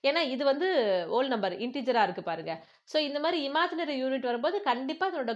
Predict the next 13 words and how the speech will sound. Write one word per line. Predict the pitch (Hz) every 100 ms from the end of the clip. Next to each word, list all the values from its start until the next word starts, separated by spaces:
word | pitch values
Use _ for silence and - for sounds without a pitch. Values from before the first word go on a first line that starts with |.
| 226
கான்ஜுகேட் | 240 277 - 220 269
தான் | 453 415 247
இன்னொரு | 262 294 247
ரூட்டா | 247 240 226
இருக்கும். | 185 233 415 - - -
So, | 285
அப்ப | 285 262
another | 320 339 320
root | 294 262
என்ன | 262
இருக்கும்? | 262 294 254
I-யோட | 285 339 339 330
கோஎஃபிஷியன்டோட | 262 262 285 262 240